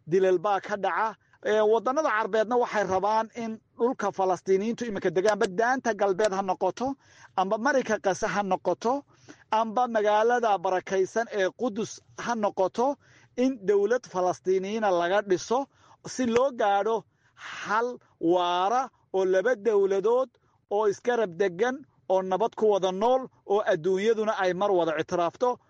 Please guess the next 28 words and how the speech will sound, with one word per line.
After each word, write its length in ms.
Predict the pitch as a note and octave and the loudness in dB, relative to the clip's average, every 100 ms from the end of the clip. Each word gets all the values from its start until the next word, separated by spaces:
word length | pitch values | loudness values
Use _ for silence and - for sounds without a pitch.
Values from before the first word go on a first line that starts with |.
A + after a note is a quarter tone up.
| _ - | _ 0
Waddannada 520 | F#3 F3 G3+ A#3 A#3 | 0 0 0 0 0
Carabtuna 680 | F#3 G#3 B3+ G#3 F#3+ D#3+ B2 _ _ _ | 0 -2 -2 -2 0 -2 -4 _ _ _
waxaabay 460 | - G#3+ G3+ G3+ G#3 | -2 -2 0 0 0
ku 160 | - | -2
jirtayba 580 | C#4+ A3 - F3 D#3+ B2+ - _ - | -2 -4 -2 0 0 -2 -8 _ -8
shirkii 380 | C4+ B3+ - B3+ | -8 -6 -4 -2
lagu 220 | A3+ A#3+ | -2 -2
qabtay 400 | A#3 G3 - A3+ | -4 -4 -2 -2
magaalada 420 | G3+ F#3 G3 A3+ G3 | 0 0 2 2 2
Beirut 560 | E3+ F#3+ G#3+ A#3+ F3 - | 2 2 2 0 -2 -2
ee 140 | G#3 | -4
sanadkii 420 | F#3+ A#3 G#3+ - A3+ | -2 -2 -2 0 2
laba 320 | G#3 B3 A3+ | 2 0 0
kun 220 | - A3+ | -2 -2
iyo 180 | G3 G#3 | 0 2
labada, 440 | F#3+ F3+ A3 E3 - _ - - _ | 2 2 0 -2 -6 _ -20 -20 _
ee 220 | G3+ G#3 | 0 0
Sacuudi 380 | F#3+ F#3+ B3 B3+ | 0 -2 0 0
Arabiya 460 | - G3+ A3+ G#3 G3+ | 2 2 2 2 0
uu 160 | G#3 | -2
soo 280 | F3+ F#3+ A#3 | 0 2 2
jeediyey 600 | - G#3 F#3+ F3+ G3+ G#3 - _ _ | 2 2 2 2 0 0 -8 _ _
in 320 | A3+ B3+ A#3+ - _ _ | 0 0 -2 -10 _ _
Israa'iil 760 | F#3 F#3 F#3 F3+ F#3 A3+ B3 G#3+ F3+ | -2 0 0 0 2 2 4 2 2
dowladaha 400 | F#3 G3 A3+ G3+ | 2 2 0 -2
Carabta 480 | E3+ F#3 A#3 - F#3 | 0 0 -2 -2 -2
oo 320 | G3 F#3+ A3+ G#3+ | 2 2 2 0
dhan 240 | F#3 | -4